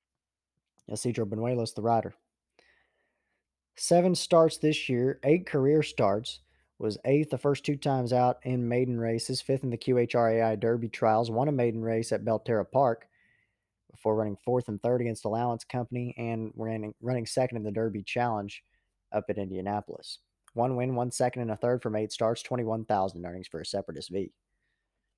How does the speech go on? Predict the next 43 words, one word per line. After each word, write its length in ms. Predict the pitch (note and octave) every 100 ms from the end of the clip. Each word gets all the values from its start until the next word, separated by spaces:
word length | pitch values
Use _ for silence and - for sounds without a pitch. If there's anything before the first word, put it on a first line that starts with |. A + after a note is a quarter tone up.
| _ _ _ _ _ _
My 100 | B2+
second 260 | C3 F#3 F3+
pick 160 | F#3+
is 80 | E3
gonna 140 | D#3 E3
be 60 |
the 80 | C#3+
four, 280 | - D#3 E3+
Nothing 280 | D#3 D3+ C#3+
Like 240 | C3+ -
You 200 | C3+ C#3+
at 100 | A2+
five 280 | B2 A2+ G#2+
to 80 | G#2+
one, 280 | A2+ C3 C#3+ _ _ _ _ _ -
a 40 |
gelding 280 | A2 A#2+ A#2+
by 140 | A#2
Favorite 260 | A2 A#2+ A2+
Cartel, 580 | B2 G#2+ - A2+ B2 - _ _ _ _
out 60 | -
of 80 | F#2
Who's 160 | A#2
Kissin' 320 | - A#2 G#2 G2+
Carter 320 | C3+ B2+ A#2+
by 240 | A2+ G#2
Carter's 340 | A2 A2+ C3 B2
Cartel. 560 | A2 F#2 - F#2+ F#2
Bradbury 440 | G#2 G#2 G#2 G#2+ G2+
Racing 400 | G#2 G#2+ A2 G2+
owns, 240 | A2 B2
John 240 | - G#2+ G#2+
Hames 260 | G#2+ G2+
Trains, 320 | - A#2 B2+
and 80 | B2+
the 60 | A2
jockey 340 | A2+ A2+ A2+
Stormy 320 | G#2 A#2+ A#2
Smith. 320 | G2 - A#2 - _ _ _ _ _ _ _ _ _
Seven 380 | - - D3+ F3+
outs 240 | E3+ D#3+
this 260 | - D3+ -
year, 280 | A2+ G#2+